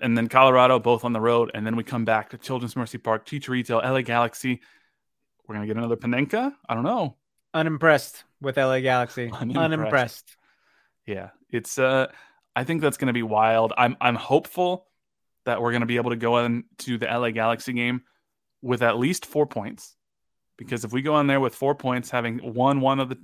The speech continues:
Speaker 1: games and, and drawn one of the games, we're still undefeated. Get the season off to a good start, because hopefully we'll have an, a healthy Alan Pulido, a healthy Gary Kinda,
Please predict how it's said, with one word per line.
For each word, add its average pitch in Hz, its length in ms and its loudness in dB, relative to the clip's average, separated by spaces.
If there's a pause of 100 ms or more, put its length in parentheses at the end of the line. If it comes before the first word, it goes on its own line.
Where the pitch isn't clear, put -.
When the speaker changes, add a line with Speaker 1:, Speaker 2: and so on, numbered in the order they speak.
(140)
Speaker 1:
games 127 320 -2
and, 110 260 -8
and 113 120 -4
drawn 120 360 -2
one 120 120 0
of 113 60 -2
the 113 60 -4
games, 113 360 -6
we're 110 80 -8
still 123 240 -2
undefeated. 123 640 -2 (480)
Get 156 240 -2
the 135 60 -8
season 131 360 -4
off 117 280 -4
to 123 120 -10
a 117 40 -8
good 120 280 -6
start, 117 380 0
because 117 280 -6
hopefully 117 360 -6
we'll 117 120 -2
have 107 100 -2
an, 110 100 -6 (300)
a 113 60 -4
healthy 131 500 0
Alan 120 240 0
Pulido, 135 500 0 (340)
a - 40 -14
healthy 131 480 0
Gary 120 240 -2
Kinda, 139 560 0